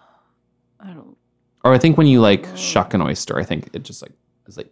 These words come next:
Speaker 2: eh.
Speaker 1: Yeah, I think so too. I mean, there's, like, li-, live and active cultures in your Activia.
Speaker 2: And, and in some countries outside of the U S, I think that there's, you know, people eat crickets live or
Speaker 1: Yeah.
Speaker 2: there's more, um,
Speaker 1: Yeah, I mean, you definitely could.
Speaker 2: But maybe not, you know,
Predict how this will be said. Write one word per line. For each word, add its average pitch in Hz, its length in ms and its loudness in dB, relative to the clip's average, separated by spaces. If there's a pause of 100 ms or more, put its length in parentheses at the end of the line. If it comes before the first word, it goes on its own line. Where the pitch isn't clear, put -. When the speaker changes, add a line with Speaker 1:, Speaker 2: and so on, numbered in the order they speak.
Speaker 2:
eh. 104 360 -10
Speaker 1:
Yeah, 208 360 -2
I 185 80 2
think 196 200 0
so 190 100 -4
too. - 340 -12
I - 60 2
mean, 208 160 8
there's, 202 200 8
like, 185 200 6
li-, 175 120 2 (140)
live 175 400 4
and 180 100 4
active - 400 -6
cultures 180 500 0
in 165 140 -2
your 165 100 -8
Activia. 202 840 2 (600)
Speaker 2:
And, 262 120 6 (140)
and 196 120 6
in 196 120 6
some 180 280 4
countries 127 600 4
outside 98 340 2
of 87 80 2
the 90 80 0
U 92 100 2
S, - 240 0
I - 100 -6
think 92 200 -8
that - 120 -14
there's, - 400 -4 (200)
you 104 80 -6
know, 90 40 -6
people 92 260 -2
eat 80 100 0
crickets 139 380 0
live 104 440 4
or 87 100 4
Speaker 1:
Yeah. 165 240 6
Speaker 2:
there's 113 220 2
more, 98 460 0
um, - 280 -12 (240)
Speaker 1:
Yeah, 453 180 8
I 185 120 6
mean, 277 160 10
you 233 100 8
definitely 175 440 4
could. 269 640 6
Speaker 2:
But 160 120 6
maybe 160 220 6
not, 147 400 4
you 113 100 4
know, 101 180 4